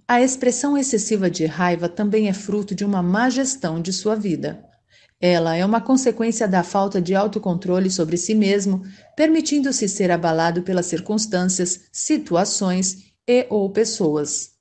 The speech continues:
A raiva é um sentimento natural, porém, quando não canalizada, resulta em decisões precipitadas e inconsequentes. Quando canalizada, sua raiva pode ser a ignição para sua mudança de vida,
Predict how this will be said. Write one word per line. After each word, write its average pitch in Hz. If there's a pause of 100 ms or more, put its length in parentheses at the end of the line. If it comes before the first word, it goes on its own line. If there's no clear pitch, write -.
(560)
A 170
raiva 165
é 220
um 233
sentimento 220
natural, 180
porém, 175
quando 170
não 190
canalizada, 180
resulta 196
em 240
decisões 196
precipitadas 190
e 180
inconsequentes. 240 (720)
Quando 185
canalizada, 208
sua 214
raiva 233
pode 214
ser 196
a 190
ignição 185
para 180
sua 196
mudança 226
de 240
vida, 175